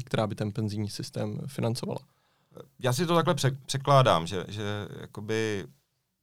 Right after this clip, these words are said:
Speaker 2: logika té reformy systému spočívá v té dobrovolnosti, že to nechává, eh,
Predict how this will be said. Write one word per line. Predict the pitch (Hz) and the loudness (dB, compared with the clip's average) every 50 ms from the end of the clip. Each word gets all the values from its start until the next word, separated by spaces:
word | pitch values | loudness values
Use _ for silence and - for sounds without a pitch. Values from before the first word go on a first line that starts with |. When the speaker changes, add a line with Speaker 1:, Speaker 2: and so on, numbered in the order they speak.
| _ _ _ _ _ _ - | _ _ _ _ _ _ 0
Speaker 2:
logika | 120 117 117 117 131 135 135 131 131 117 113 113 117 120 - - _ _ _ _ _ _ _ _ _ | 2 4 4 8 8 6 8 8 8 8 8 6 4 0 -4 -12 _ _ _ _ _ _ _ _ _
té | - 113 | 0 2
reformy | 110 110 113 - 117 110 107 113 107 | 2 2 2 0 0 0 0 0 -2
systému | - 110 101 - - 110 107 110 107 104 | -4 -4 -6 -2 0 0 0 0 -2 -4
spočívá | 101 - 98 95 - - 110 110 107 107 107 107 107 107 101 104 101 135 - - _ _ _ _ _ _ _ _ | -6 -8 -10 -8 -6 -4 -2 0 2 4 4 4 4 4 2 0 -2 -6 -12 -20 _ _ _ _ _ _ _ _
v | _ _ | _ _
té | - 113 113 | -4 0 0
dobrovolnosti, | 104 104 98 107 110 101 104 107 104 101 101 95 - - - 110 104 104 | 2 2 2 2 2 4 4 4 4 4 2 0 -2 -4 -4 -4 -4 -2
že | 107 95 | -4 -4
to | - 104 | -2 -2
nechává, | 101 98 98 - 110 104 98 101 101 101 101 98 - - - _ _ _ _ _ _ _ _ _ | -2 -2 0 2 2 4 4 6 4 4 4 2 -2 -8 -20 _ _ _ _ _ _ _ _ _
eh, | 87 90 90 78 - - | -10 -8 -6 -6 -6 -8